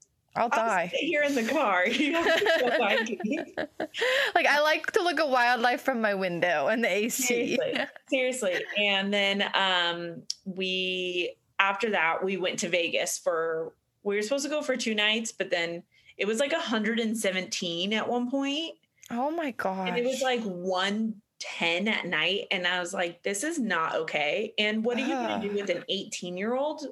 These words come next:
Speaker 2: who is my nephew in Vegas? Like, we could drive up and down the Strip, and then
Speaker 1: Yeah.
Speaker 2: not a lot of shows were open yet. Like, it was pretty much open, but, like,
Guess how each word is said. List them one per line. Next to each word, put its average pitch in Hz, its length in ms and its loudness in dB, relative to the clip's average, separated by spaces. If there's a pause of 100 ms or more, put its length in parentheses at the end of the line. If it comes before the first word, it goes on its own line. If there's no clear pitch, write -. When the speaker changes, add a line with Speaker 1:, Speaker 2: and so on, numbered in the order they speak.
(120)
Speaker 2:
who 185 120 -2
is 165 160 -4
my 165 100 -4
nephew 233 600 -2 (440)
in 190 180 0
Vegas? - 440 -2
Like, 196 240 -2 (240)
we 247 120 2
could 269 140 0
drive 254 260 2
up 277 160 0
and 262 60 0
down 262 160 2
the 214 80 0
Strip, 214 500 -2 (640)
and 196 120 -6
then 208 160 0
Speaker 1:
Yeah. 175 220 0
Speaker 2:
not 226 100 -2
a 254 40 0
lot 269 200 0
of 269 80 -2
shows 196 360 -2
were 240 200 0
open 254 340 -2
yet. 269 420 0
Like, 202 220 -2
it 226 100 2
was 247 200 -2 (180)
pretty 285 220 0
much 196 320 -2
open, 262 480 -2
but, 196 160 -2
like, 160 340 -4